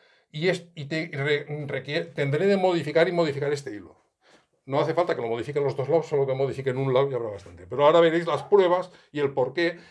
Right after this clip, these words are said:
y cómo lo argumentaré todo esto. Porque hay que entender esto del medio amperio. E, imagi-, y también hay que pensar, el, el inversor este, el, el Victron, eh, tiene unas capacidades tremendas.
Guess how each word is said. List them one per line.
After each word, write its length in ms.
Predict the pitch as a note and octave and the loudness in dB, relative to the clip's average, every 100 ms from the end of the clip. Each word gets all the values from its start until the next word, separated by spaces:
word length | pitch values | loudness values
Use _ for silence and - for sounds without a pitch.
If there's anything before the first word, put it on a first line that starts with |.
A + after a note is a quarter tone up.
| _ | _
y 100 | B2+ | -6
cómo 220 | D#3 D3+ | -2 0
lo 60 | D#3+ | 2
argumentaré 520 | D3 C#3+ C#3 C#3 C3+ | 0 -2 -2 0 0
todo 240 | C3+ A#2+ G2+ | -2 -4 -6
esto. 300 | - F#2+ - _ _ _ - - - _ _ _ _ _ | -12 -20 -20 _ _ _ -20 -20 -20 _ _ _ _ _
Porque 220 | C3+ C#3 | 0 4
hay 80 | E3 | 4
que 60 | F#3 | 2
entender 380 | F3+ F#3 F#3+ | -2 2 2
esto 240 | F3 - G3+ | 2 0 0
del 200 | E3+ D3 | 0 0
medio 260 | D#3+ E3 | -2 -2
amperio. 640 | D#3 C#3+ F3 D#3+ D#3 E3+ _ _ _ _ _ - | -4 -2 -2 -2 -6 -10 _ _ _ _ _ -6
E, 200 | E3 E3+ | -6 -4
imagi-, 440 | F3 F3 F3 G3 | -2 0 0 -4
y 60 | C#3+ | 0
también 400 | D3+ E3+ A#3 - - | 2 2 0 -4 -4
hay 100 | D#3+ | 0
que 120 | G3 | 0
pensar, 360 | F#3+ E3+ D#3+ D#3+ | 0 0 -2 -2
el, 280 | D3 D#3 D#3+ | -4 -4 -6
el 120 | D3 | -2
inversor 420 | D#3 D3 C#3 A#3+ G3 | 0 0 -2 -2 -2
este, 220 | - G3+ | -2 -4
el, 80 | - - B2+ - | -4 -18 -18 -12
el 160 | A#2 G#2+ A2 G#2+ | -10 -10 -10 -4
Victron, 520 | D3+ D#3+ C3 D#3 - _ _ _ _ _ _ - | -2 -2 -6 -6 -12 _ _ _ _ _ _ -8
eh, 540 | D#3+ C#3 B2+ B2 B2 C3+ | -4 0 0 -2 -2 -2
tiene 200 | D#3+ G3+ | 0 0
unas 200 | G3+ - | 0 -4
capacidades 720 | E3 C3+ C#3 C#3+ F#3+ G3 - _ _ - | -6 -4 -2 0 -2 -6 -16 _ _ -14
tremendas. 560 | - B2+ F3+ C#3 - | -6 -2 -2 -4 -10